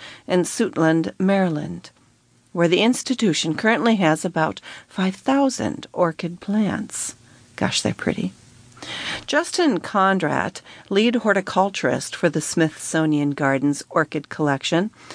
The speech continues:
says the twenty-eight thousand square foot Cottard Co-, Kogod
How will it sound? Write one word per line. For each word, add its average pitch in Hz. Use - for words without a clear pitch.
says 247
the 220
twenty-eight 269
thousand 208
square 190
foot 190
Cottard 202
Co-, -
Kogod 233